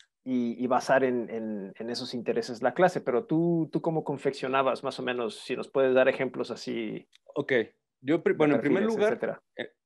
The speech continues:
Speaker 2: en primer lugar, yo, yo, dado mi, mi, digamos, mi, mi ramo, que era la filosofía, yo me di cuenta que, por ejemplo, el, la educación en general, al menos aquí en Guadalajara, no hablar de todo México, pero sí de Guadalajara, que es lo que conozco,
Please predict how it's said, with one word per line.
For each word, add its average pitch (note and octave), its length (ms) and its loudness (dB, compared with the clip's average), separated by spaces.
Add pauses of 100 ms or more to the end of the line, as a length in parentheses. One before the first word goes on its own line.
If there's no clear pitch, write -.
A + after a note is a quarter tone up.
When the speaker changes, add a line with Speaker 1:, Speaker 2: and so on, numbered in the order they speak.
Speaker 2:
en A#2+ 140 -6
primer C3+ 220 0
lugar, D#3+ 260 4
yo, E3+ 280 2
yo, D3 460 4 (400)
dado C3 240 4
mi, A2 440 0 (320)
mi, G2+ 260 -8
digamos, A#2+ 300 -4
mi, G#2 180 -2 (180)
mi A2 180 -4
ramo, C3 320 2
que C3+ 80 -2
era C3+ 80 2
la C3 120 2
filosofía, C3 640 -6 (480)
yo B2+ 120 0
me F3+ 120 6
di F#3 120 4
cuenta F3+ 280 0
que, D#3 120 -6
por A#2 160 -4
ejemplo, C#3 280 0
el, B2 200 2
la B2 140 4
educación C#3 480 2
en F#3+ 60 0
general, C#3+ 460 0 (220)
al A2 100 0
menos C#3 240 0
aquí C3 180 -6
en C3+ 60 -2
Guadalajara, C3 440 4
no C#3 100 0
hablar C#3 220 6
de A#2+ 80 -10
todo B2 220 4
México, A2+ 440 -6
pero A2 180 0
sí B2+ 140 -4
de B2 120 2
Guadalajara, G#2+ 500 2
que A#2+ 80 -4
es B2 40 -2
lo B2 80 0
que - 120 -8
conozco, A2 500 -8